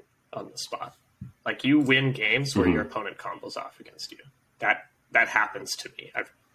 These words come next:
Speaker 1: you know, we've all done that if we've played it against this deck enough. And if you play Grease Fang, you'll lose games where you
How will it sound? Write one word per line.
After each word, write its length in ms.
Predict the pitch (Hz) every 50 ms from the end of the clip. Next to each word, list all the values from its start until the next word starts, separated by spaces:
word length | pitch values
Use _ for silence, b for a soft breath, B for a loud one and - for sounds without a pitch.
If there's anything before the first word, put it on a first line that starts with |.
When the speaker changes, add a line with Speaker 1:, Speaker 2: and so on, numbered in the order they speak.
| _ -
Speaker 1:
you 60 | 113
know, 80 | 90
we've 200 | 95 104 101 -
all 180 | 110 104 104 104
done 220 | 98 101 95 98
that 160 | 98 95 92 -
if 140 | - -
we've 140 | - - - -
played 220 | - 104 104 104
it 100 | 107 - -
against 320 | 123 110 110 98 95 - -
this 140 | 107 -
deck 240 | - - 95 - - -
enough. 420 | 120 107 95 95 - - - - B B B B B B B _ -
And 100 | 117 110
if 140 | 101 - 123
you 60 | 110
play 240 | - - 127 117 113
Grease 320 | 107 117 113 113 - -
Fang, 220 | - 110 101 98 95
you'll 160 | 104 110 104
lose 340 | 104 110 117 117 123 120 -
games 420 | - 117 104 90 92 - - -
where 160 | - 98 92
you 200 | 95 95 95 92